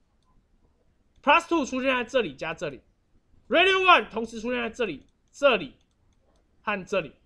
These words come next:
这样可以理-，理解我的意思吧？所以这个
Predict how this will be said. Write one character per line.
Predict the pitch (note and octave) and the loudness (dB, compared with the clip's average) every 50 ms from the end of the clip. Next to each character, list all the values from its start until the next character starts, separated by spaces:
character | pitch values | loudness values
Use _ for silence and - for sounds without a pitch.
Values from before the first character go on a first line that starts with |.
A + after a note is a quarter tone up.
| _ - _ _ _ _ _ _ _ _ _ | _ -20 _ _ _ _ _ _ _ _ _
这 | _ C4 | _ -2
样 | C4+ B3+ A#3 | -2 -2 -2
可 | - G3+ | -4 -4
以 | F#3+ | -4
理-， | E3+ D#3+ D#3 D#3+ F3 - | -4 -8 -12 -12 -14 -14
理 | E3 F3 F#3 | -14 -14 -12
解 | G3+ G#3 E3+ | -10 -8 -8
我 | D3 C#3 C#3 | -8 -8 -8
的 | D3+ | -12
意 | F3 | -12
思 | E3 D#3+ D3 | -14 -16 -16
吧？ | B2+ A#2 - _ _ _ _ _ _ _ _ _ _ _ _ | -18 -18 -20 _ _ _ _ _ _ _ _ _ _ _ _
所 | _ - E4+ F4 | _ -2 -2 -2
以 | D4 | -2
这 | - - - G4 G4 F#4+ F4+ D#4+ C#4+ B3+ G#3+ | -4 -10 -10 -6 -4 -4 -2 -2 -2 -4 -2
个 | - - G3+ F#3 D#3 - - | 0 0 0 0 0 -4 -10